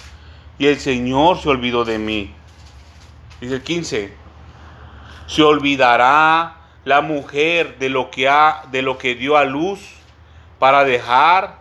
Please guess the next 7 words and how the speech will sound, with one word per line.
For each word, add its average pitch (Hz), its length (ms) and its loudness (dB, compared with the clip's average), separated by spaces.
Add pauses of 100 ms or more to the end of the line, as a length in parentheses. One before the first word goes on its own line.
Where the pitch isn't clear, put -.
(300)
de 135 120 -6
compadecerse 139 960 -4
del 127 360 -8
hijo 147 360 -6
de 139 100 -4
su 131 160 -10
vientre?" 131 580 -4